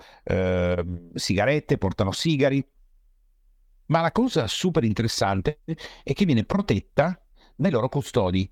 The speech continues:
e la divinità si sposta proprio per non essere facilmente raggiungibile. Figuriamoci agli stranieri.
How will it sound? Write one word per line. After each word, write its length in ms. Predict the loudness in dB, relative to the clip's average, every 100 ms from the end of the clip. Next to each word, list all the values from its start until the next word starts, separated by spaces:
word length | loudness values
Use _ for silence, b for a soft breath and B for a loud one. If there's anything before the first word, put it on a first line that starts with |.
| _
e 140 | -2 0
la 100 | 2
divinità 420 | 2 2 0 -2
si 160 | -2
sposta 580 | -4 -2 -4 -2 -6 -6 _ _ _ _ B B B B -2
proprio 360 | 0 0 -2
per 200 | 0 0
non 140 | 0 0
essere 320 | -2 -4 -2
facilmente 500 | -2 -2 -2 -2 -4
raggiungibile. 580 | -2 -2 -2 -2 -4 -4
Figuriamoci 800 | -2 -2 0 2 2 2 0 -2
agli 160 | -2
stranieri. 500 | -2 0 0 0 -4